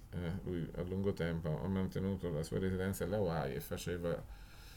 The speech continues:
e passava un semestre in Asia e un semestre in Europa, nella sua casa a, a Ginevra. Ora Galtung ha una O N G a, a Basilea, eh, qui sono stato una settimana per fare dei seminari nel duemilatredici,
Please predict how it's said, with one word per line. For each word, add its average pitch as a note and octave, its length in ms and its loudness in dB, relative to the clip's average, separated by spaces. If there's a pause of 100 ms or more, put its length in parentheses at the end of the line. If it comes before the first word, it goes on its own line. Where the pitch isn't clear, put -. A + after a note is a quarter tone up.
(320)
e E2 220 -2
passava G2 640 4
un F#2+ 140 4
semestre G2+ 760 4
in G#2 100 6
Asia G2+ 520 8
e F#2+ 60 6
un F#2+ 120 4
semestre F#2 600 0
in F2+ 80 0
Europa, F2 540 6
nella E2 200 2
sua D#2 180 -2
casa F2 540 2
a, E2 260 0 (380)
a G#2 60 2
Ginevra. E2 520 0 (640)
Ora A#2+ 240 10
Galtung B2+ 600 6
ha G#2+ 200 4
una G2+ 360 4
O G#2 60 6
N G#2+ 280 4
G G#2+ 400 4
a, F#2+ 200 2
a F#2+ 100 2
Basilea, G2+ 920 6
eh, G#2 160 2 (220)
qui F#2 140 0
sono F2+ 220 -2
stato F#2 340 0
una F2 120 0
settimana F#2 520 0
per E2+ 120 -2
fare F#2 200 0
dei E2 100 0
seminari G2+ 420 2
nel F#2+ 80 0
duemilatredici, F#2 920 0